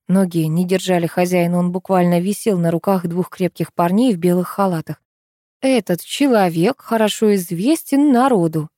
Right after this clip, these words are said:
шел внизу текст, набранный крупным шрифтом. Имя его на слуху, но вот одна фенечка скрыта от всех. Милейший Антон Борисович — наркоман со стажем.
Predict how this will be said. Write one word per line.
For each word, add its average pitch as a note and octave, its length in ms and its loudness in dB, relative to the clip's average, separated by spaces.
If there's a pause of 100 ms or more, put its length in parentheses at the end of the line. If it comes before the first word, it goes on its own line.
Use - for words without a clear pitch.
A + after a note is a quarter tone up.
(180)
шел - 220 -8
внизу D#3+ 420 -4
текст, - 500 -4
набранный E3+ 640 0 (260)
крупным F#3+ 480 -2
шрифтом. E3 580 -8 (760)
Имя C4+ 320 4
его A3 280 2
на A3 140 2
слуху, F3+ 640 -2
но G3 200 2
вот G#3 240 0
одна G3+ 280 0
фенечка C4+ 580 0
скрыта A#3+ 500 0
от A#3+ 120 -2
всех. - 420 -4 (480)
Милейший D4 720 2
Антон A#3 460 2
Борисович — A3 680 0
наркоман G#3+ 640 0
со G#3+ 160 0
стажем. E3+ 540 -2